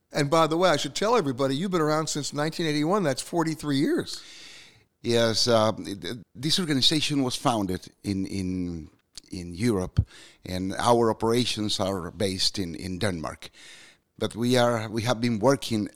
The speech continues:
Speaker 2: uh, along around the world. We have fifty-five, uh, countries that are members of this organization, including also United States.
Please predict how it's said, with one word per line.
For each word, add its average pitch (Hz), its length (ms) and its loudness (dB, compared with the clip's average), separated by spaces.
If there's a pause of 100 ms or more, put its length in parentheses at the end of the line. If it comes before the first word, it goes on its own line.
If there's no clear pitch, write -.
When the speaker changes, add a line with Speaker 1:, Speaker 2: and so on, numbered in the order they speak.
Speaker 2:
uh, 95 400 -2
along 98 520 0
around 92 240 -2
the 92 100 -2
world. 92 340 -2 (240)
We 98 140 -4
have 98 180 0
fifty-five, 98 1080 -2 (440)
uh, - 40 -4 (380)
countries 110 640 -2 (240)
that 92 120 -8
are 101 180 -2
members 104 600 -2
of 85 140 -10
this 95 240 -4
organization, 87 760 -4 (300)
including 95 580 -2 (300)
also 92 600 -2
United 87 380 -6
States. - 480 -4